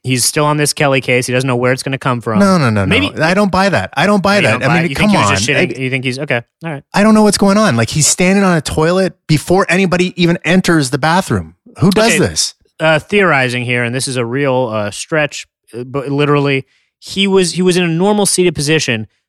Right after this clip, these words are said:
Speaker 1: He had his feet on the door of the stall for, to brace himself. He was, had such a, a serious job he was working on. <laughs> And, th-, and, and then from there, he was able to kind of retract his feet, listener, if you will,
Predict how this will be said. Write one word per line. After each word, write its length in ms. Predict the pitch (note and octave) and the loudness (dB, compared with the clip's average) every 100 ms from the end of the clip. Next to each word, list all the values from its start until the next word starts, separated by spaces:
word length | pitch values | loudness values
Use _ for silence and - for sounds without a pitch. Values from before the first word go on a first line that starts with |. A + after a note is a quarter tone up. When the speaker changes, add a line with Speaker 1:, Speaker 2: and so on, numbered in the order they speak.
| _ | _
Speaker 1:
He 120 | B2 F3 | -4 0
had 120 | F3 | 0
his 180 | D#3 - | 0 -4
feet 400 | - G#3 G#3+ - _ | -8 -2 -2 -4 _
on 260 | - D#3 D#3 | -2 0 0
the 80 | C#3 | -2
door 580 | G#2+ G#2 D3+ F3+ F3+ C3+ | -6 -2 2 2 2 0
of 140 | A#2+ | -4
the 80 | B2 | -4
stall 440 | - - D#3+ C#3+ | -4 0 0 0
for, 220 | A#2+ C3+ A2 | -4 -8 -10
to 80 | - | -10
brace 460 | A2 G#2+ B2+ G3 - | -8 -2 0 0 0
himself. 420 | A2+ - F#2+ - | -4 -4 -6 -6
He 80 | A#2+ | -8
was, 180 | A2+ G#2+ A2+ | -8 -10 -10
had 180 | A#2 C3+ | -4 -2
such 280 | - F#3+ - | 0 0 -2
a, 140 | C3 A#2 | -4 -4
a 80 | A#2 | -4
serious 460 | - E3 E3 D#3+ B2 | -2 0 0 0 -2
job 400 | A#2+ B2+ D3+ B2+ | 0 0 0 -2
he 60 | |
was 140 | A2 G#2+ | -6 -4
working 280 | G#2 A2 | -6 -4
on. 220 | G2+ F#2+ - | -6 -4 -6
<laughs> 60 | - - - - D#4+ - G3 G3+ - - | -8 -10 -16 -4 -4 0 0 2 -2 -2
And, 200 | D#3 D#3 | -2 0
th-, 140 | D3 | 0
and, 180 | D#3 F#3+ | 2 2
and 360 | G#3 A3 A#3+ A3+ | 2 2 2 2
then 160 | B3+ | 0
from 180 | A#3+ G3+ | 0 -2
there, 180 | G3 F#3+ | 0 0
he 80 | F#3+ | 0
was 120 | E3+ | 0
able 100 | F3+ | 0
to 60 | F3 | -2
kind 140 | F3 | -4
of 80 | D3+ | -6
retract 460 | B2+ - G3 F#3+ - | -8 -8 -4 -2 -2
his 160 | F3+ | -8
feet, 280 | - G3 F#3 | -4 -4 0
listener, 340 | E3+ - F3 | -2 0 -2
if 100 | E3+ | -2
you 100 | D#3+ | -2
will, 280 | D3+ D#3 D#3 | 0 0 0